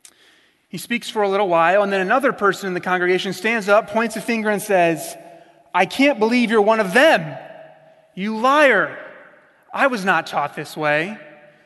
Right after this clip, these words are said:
Get off that stage." Shortly after that, a woman to your left begins shouting, and people next to her join in. And before you know it,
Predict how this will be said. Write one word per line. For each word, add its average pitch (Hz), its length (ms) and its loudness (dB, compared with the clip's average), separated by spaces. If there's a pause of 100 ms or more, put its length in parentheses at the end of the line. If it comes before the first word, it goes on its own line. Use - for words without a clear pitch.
(380)
Get 269 140 -2
off 226 220 0
that 147 240 -4
stage." - 640 -18 (1600)
Shortly 233 320 0
after 226 220 2
that, 262 180 4
a 220 60 2
woman 226 300 2
to 208 40 -2
your 208 140 2
left 214 320 -2
begins 208 280 -4
shouting, 220 600 2
and 151 100 -6
people 220 240 -4
next 220 300 -4
to 202 80 -2
her 180 100 0
join 180 320 -2
in. 185 320 -2
And 196 140 -6
before 285 440 0
you 247 160 -4
know 185 300 0
it, - 340 -8